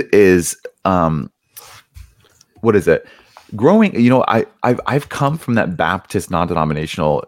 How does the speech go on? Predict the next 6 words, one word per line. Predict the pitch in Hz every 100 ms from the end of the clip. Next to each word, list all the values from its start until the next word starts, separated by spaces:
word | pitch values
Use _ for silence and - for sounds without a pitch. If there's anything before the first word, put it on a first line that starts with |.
| _
uh, | - 78 65 57 50 -
evangelical | 87 85 85 82
theology | 80 78 71 80 87
where | 85 76 76
it's | 73 -
like, | 65 71 -